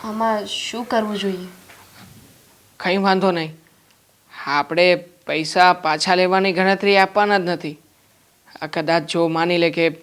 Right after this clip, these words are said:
Speaker 2: તારા પપ્પાની જગ્યાએ મારા પપ્પા હોત તો, તો પણ એક દીકરા તરીકે હું એમની મદદ કરત જ ને. તો ચિંતા ના કર, તારા પપ્પાને જરૂર છે અને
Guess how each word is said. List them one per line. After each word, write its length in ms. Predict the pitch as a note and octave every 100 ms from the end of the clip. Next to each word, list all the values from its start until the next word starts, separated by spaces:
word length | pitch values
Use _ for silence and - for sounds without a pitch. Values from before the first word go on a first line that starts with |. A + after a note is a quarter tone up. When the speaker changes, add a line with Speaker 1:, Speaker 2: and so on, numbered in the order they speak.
| _ _ _ _ - - -
Speaker 2:
તારા 240 | D3 E3
પપ્પાની 420 | E3+ E3+ E3+ E3+ D#3+
જગ્યાએ 480 | E3+ E3 E3+ E3 D#3+ - _ _ _
મારા 240 | D3 D#3+ E3+
પપ્પા 300 | F3 E3+ E3+
હોત 260 | E3+ D#3+
તો, 220 | F3+ F#3+ - _ _ _ _ _ _ _ - -
તો 120 | - D3
પણ 220 | E3+ E3+
એક 120 | E3
દીકરા 320 | E3 D#3+ F3+
તરીકે 440 | F#3 F3+ F3+ F#3 F3+ - - - - -
હું 100 | E3+
એમની 180 | F3+ F#3+
મદદ 280 | F#3 F#3+ F#3+
કરત 340 | G3 G3 F#3+
જ 80 | E3
ને. 180 | E3+ G#3+ _ _ _ _ _ _ - - - _ -
તો 60 |
ચિંતા 340 | D#3 E3+ D#3 F3
ના 140 | E3+
કર, 140 | D#3+ D3 _ _ _ _ _ _ _
તારા 160 | - D3+
પપ્પાને 420 | D3+ D3+ E3 E3
જરૂર 340 | E3 F3+ F#3+
છે 300 | F3 E3 D#3+ D#3 _ _ - -
અને 200 | D#3+ E3